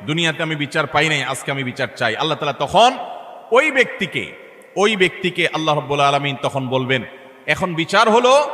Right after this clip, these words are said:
তুমি যে আমলের পাহাড় নিয়ে এসেছো, সেখান থেকে কিছু আমল সওয়াব তাকে দিয়ে দাও,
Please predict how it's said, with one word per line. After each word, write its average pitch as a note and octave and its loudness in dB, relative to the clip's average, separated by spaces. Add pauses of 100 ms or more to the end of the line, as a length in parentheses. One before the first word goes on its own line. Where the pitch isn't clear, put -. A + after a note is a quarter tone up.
(320)
তুমি G3 -2
যে G3 0
আমলের G#3+ 4
পাহাড় G#3+ 4
নিয়ে A3+ -2
এসেছো, A3+ -6
সেখান F#3 -6
থেকে F3 -8
কিছু E3+ -10
আমল E3+ -4
সওয়াব D3+ -4
তাকে C3 -4
দিয়ে A2+ -6
দাও, E2+ -10